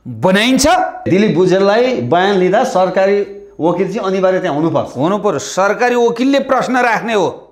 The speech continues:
Speaker 2: तपाईँ यसो भन्नुहुन्छ, बयान लिँदाखेरि वकिलको त छाया पनि हुँदैन रे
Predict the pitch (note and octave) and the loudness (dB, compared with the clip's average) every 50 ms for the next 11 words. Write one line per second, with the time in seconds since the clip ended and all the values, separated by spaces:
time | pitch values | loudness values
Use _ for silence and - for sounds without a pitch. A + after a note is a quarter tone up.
0 | - _ _ _ - G3+ G#3 A3 A3+ G#3+ F#3+ - A3 G3+ F#3+ F#3+ G3+ G#3+ G#3 E3+ | -20 _ _ _ -2 0 2 2 2 2 2 2 2 2 2 2 2 0 0 0
1 | G#3+ A#3+ A#3 F3 D#3+ F#3 F#3 G3 G3 F#3+ F#3+ F#3+ F#3+ G3 F3 E3+ F#3+ G3+ G#3 G#3 | 0 0 0 2 2 2 2 2 2 2 2 2 2 2 0 0 0 0 0 0
2 | G3 F#3 F3 F3+ F#3 E3 F3 F#3+ F3 F3+ F3 F3 D#3+ - - D3 D3+ E3 E3+ E3 | 0 0 2 2 0 0 0 -2 -2 -2 -4 -4 -6 -6 -6 -4 -4 -4 -4 -4
3 | F#3+ F#3 D3+ C#3 B2 B2+ B2 A2+ G#2+ G2 F2 | -4 -4 -4 -4 -4 -4 -4 -4 -6 -8 -10